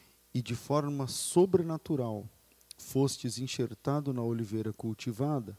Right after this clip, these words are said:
quanto mais serão enxertados os ramos naturais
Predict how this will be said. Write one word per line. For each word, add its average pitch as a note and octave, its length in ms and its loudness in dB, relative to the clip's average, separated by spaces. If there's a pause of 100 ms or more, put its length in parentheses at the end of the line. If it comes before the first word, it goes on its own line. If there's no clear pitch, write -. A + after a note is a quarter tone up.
(760)
quanto C3 320 0
mais D#3 400 0
serão C3+ 800 2
enxertados B2+ 960 0
os A2 240 2
ramos C#3+ 480 12
naturais C#3 800 0